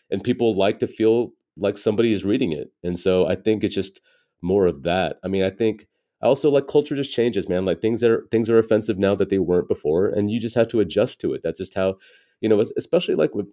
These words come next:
you know, I, I understand, in a sense, I kind of understand, like, not understand, I, I empathize with when, when, uh, American comics are like, you know, "This is, they're all sensitive, they're all this and that," because they really never had to worry about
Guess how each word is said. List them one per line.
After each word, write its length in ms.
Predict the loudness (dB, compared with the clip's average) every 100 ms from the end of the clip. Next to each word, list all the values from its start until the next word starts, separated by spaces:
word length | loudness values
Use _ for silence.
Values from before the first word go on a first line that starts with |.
| _ _
you 140 | 0
know, 100 | 0
I, 100 | 0 -6 _
I 140 | 0 2
understand, 880 | 2 2 -2 2 4 4 2 -2
in 160 | -6 -6
a 40 |
sense, 320 | -4 -6 -4
I 60 | -6
kind 260 | -6 -8 -6
of 100 | -6
understand, 520 | -8 -8 -6 -6 -8
like, 300 | -10 -12 _ _ _ _
not 220 | -2 0 0
understand, 540 | -4 -4 -4 -4 -6
I, 140 | -8 -8 _ -8
I 100 | -4
empathize 480 | -4 -4 0 0 0
with 140 | -6 -10 -4
when, 380 | -2 -2 -6 _ _ _ _ _ _ _ _ _ _ -14
when, 400 | -8 -2 0 0
uh, 280 | -4 -8 -12 _ _ _ _ _ _ _ _ -6
American 460 | 0 4 4 2
comics 500 | -2 0 2 0 -2
are 180 | -4 -2
like, 320 | 0 0 -4
you 120 | -2 2
know, 120 | 2
"This 160 | 0 -4
is, 80 | 0
they're 180 | 0 2
all 220 | 2 2
sensitive, 440 | 2 0 2 2
they're 120 | 4
all 100 | 2
this 180 | 4 0
and 80 | 0
that," 140 | -2 -2
because 200 | -2 2
they 100 | 2
really 300 | 4 4 4
never 240 | 4 4
had 160 | 2 2
to 80 | 2
worry 320 | 4 4 4
about 380 | 2 -2 -4